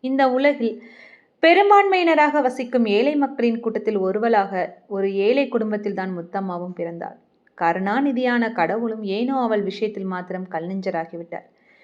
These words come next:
எட்டு வயதினை நெருங்கும் முன்னே அவள் தாயும் தகப்பனும் பரலோகத்துக்கு பயணமாகிவிட்டனர். பள்ளிக்கு போக வேண்டிய பருவத்திலேயே அவள் எள்ளத்தனையும் இரக்கமில்லாத கல்நெஞ்ச கயவர்களின் பங்களாக்களில் பணிப்பெண்ணாக இருந்தாள்.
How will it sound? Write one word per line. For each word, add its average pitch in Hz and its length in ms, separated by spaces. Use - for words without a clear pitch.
எட்டு 339 340
வயதினை 330 460
நெருங்கும் 285 420
முன்னே 226 260
அவள் 190 300
தாயும் 202 440
தகப்பனும் 185 560
பரலோகத்துக்கு 202 760
பயணமாகிவிட்டனர். 175 880
பள்ளிக்கு 233 480
போக 208 300
வேண்டிய 226 340
பருவத்திலேயே 196 720
அவள் 240 300
எள்ளத்தனையும் 302 840
இரக்கமில்லாத 254 840
கல்நெஞ்ச 240 500
கயவர்களின் 202 720
பங்களாக்களில் 185 800
பணிப்பெண்ணாக 180 680
இருந்தாள். - 420